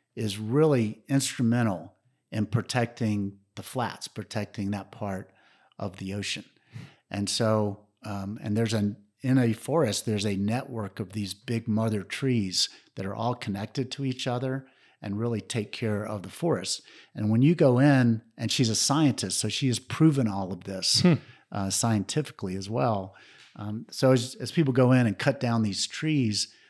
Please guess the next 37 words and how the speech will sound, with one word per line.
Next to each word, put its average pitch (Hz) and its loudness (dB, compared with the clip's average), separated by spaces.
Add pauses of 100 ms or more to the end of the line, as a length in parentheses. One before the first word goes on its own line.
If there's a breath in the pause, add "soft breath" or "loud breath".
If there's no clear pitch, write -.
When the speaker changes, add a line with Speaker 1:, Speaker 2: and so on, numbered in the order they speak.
(100)
Speaker 1:
they 120 -6
don't 139 4
understand 110 -2 (640)
the 127 4
Speaker 2:
Which, 123 2
Speaker 1:
full 120 2
impact 110 0
Speaker 2:
yeah. 123 6
Speaker 1:
of 107 2
what 85 -4
they're 101 -8
doing, 92 -12
right? 107 -10 (460)
Speaker 2:
Wow. 117 0 (260)
Speaker 1:
Yeah. - -14 (260)
It's, - -6
but - -8
it's 117 -8
really 160 -2
cool. - -10
That 123 -6
book 135 4
Speaker 2:
That, - -10
Speaker 1:
was 98 -8
amazing. 95 -8
Speaker 2:
yeah, 113 4 (160)
I'm 127 -4
Speaker 1:
Yeah. 120 -4
Speaker 2:
gonna, 113 -2
uh, 98 -2 (640 soft breath)
I'm 123 6
definitely 123 4
gonna 104 2
read 104 2
that. - -4 (120)
Speaker 1:
Yeah. - -16 (380)
Speaker 2:
Um, 110 2